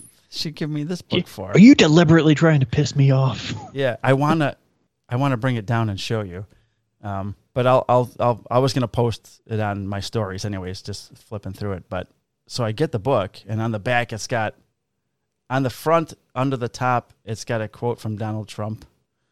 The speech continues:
Speaker 1: Trump tweeted, "This is the greatest book," whatever. And then on the back, there's a bunch of, you know, platitudes towards the author about, it's an easy read. I read it twice. It's fantastically well,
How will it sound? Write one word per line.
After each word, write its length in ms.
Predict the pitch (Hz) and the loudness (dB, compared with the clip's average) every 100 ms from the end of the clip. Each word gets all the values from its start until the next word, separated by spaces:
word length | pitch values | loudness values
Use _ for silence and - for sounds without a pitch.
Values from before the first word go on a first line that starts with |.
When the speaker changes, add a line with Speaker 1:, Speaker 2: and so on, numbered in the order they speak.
| _ _ _ _ _ | _ _ _ _ _
Speaker 1:
Trump 260 | - 120 110 | -4 -4 -4
tweeted, 420 | - 117 110 95 | -8 -6 -6 -6
"This 300 | 110 107 - | -6 -6 -6
is 120 | 117 | -8
the 80 | - | -10
greatest 380 | 107 104 104 107 | -10 -10 -10 -12
book," 300 | - 107 - - | -10 -10 -12 -18
whatever. 460 | 120 107 104 110 123 - - - - _ _ | -10 -8 -8 -10 -14 -16 -20 -20 -20 _ _
And 160 | - 120 | -6 -2
then 300 | 120 120 110 - _ _ _ _ _ _ _ _ _ - | -2 -2 -6 -10 _ _ _ _ _ _ _ _ _ -4
on 100 | 135 | -2
the 60 | |
back, 280 | 113 131 131 | 2 2 2
there's 140 | 131 113 | 0 -4
a 60 | |
bunch 280 | 98 123 110 | 0 -2 0
of, 240 | 120 104 | -2 -2
you 80 | 120 | -4
know, 320 | 113 107 107 - _ _ _ _ _ _ _ _ _ _ | -4 -2 -4 -8 _ _ _ _ _ _ _ _ _ _
platitudes 760 | - 117 110 - 113 113 107 - | -8 -6 -6 -6 -6 -6 -8 -14
towards 280 | - 120 113 | -8 -6 -6
the 140 | 110 113 | -4 -4
author 380 | 113 - 113 | -4 -4 -4
about, 260 | 110 107 110 101 | -2 -4 -6 -10
it's 160 | 101 117 | -10 -8
an 100 | 110 _ | -8 _
easy 260 | 127 120 117 | -6 -4 -2
read. 260 | 113 117 | 0 0
I 80 | 110 | 0
read 120 | 110 113 | 0 -4
it 100 | 107 | -4
twice. 600 | 110 113 110 110 - - _ | -6 -4 -2 -4 -8 -14 _
It's 260 | 110 - | -14 -12
fantastically 800 | - 120 107 113 110 117 107 113 | -4 -4 -2 -2 -2 -4 -4 -4
well, 360 | 107 110 110 | -2 0 0